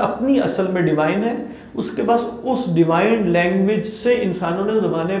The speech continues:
بنائی ہیں، اور زبانیں پھیلتی چلی گئی ہیں، لہذا زبانیں ایک لحاظ سے وضعی ہیں، یعنی سوشل کانٹریکٹ کے نتیجے میں وجود میں آتی ہیں، لیکن ایک اعتبار سے، یعنی اپنے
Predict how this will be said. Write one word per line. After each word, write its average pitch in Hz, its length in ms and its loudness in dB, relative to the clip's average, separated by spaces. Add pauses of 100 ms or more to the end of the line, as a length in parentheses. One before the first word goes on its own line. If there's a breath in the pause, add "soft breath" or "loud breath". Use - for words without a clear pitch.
بنائی 170 260 0
ہیں، 185 160 0
اور 170 100 0
زبانیں 160 380 2
پھیلتی 185 260 2
چلی 196 260 2
گئی 208 120 6
ہیں، 226 80 2
لہذا 190 360 4
زبانیں 165 360 4
ایک 226 300 6
لحاظ 180 360 6
سے 233 120 4
وضعی 196 460 6
ہیں، 147 260 0 (380 loud breath)
یعنی 175 140 2
سوشل 185 540 2
کانٹریکٹ 190 500 2
کے 220 100 2
نتیجے 190 340 4
میں 190 100 4
وجود 175 300 4
میں 170 140 4
آتی 143 240 2
ہیں، 139 160 -6 (360 loud breath)
لیکن 175 360 0
ایک 220 280 6
اعتبار 170 540 0
سے، - 180 -4
یعنی 196 200 2
اپنے 196 260 0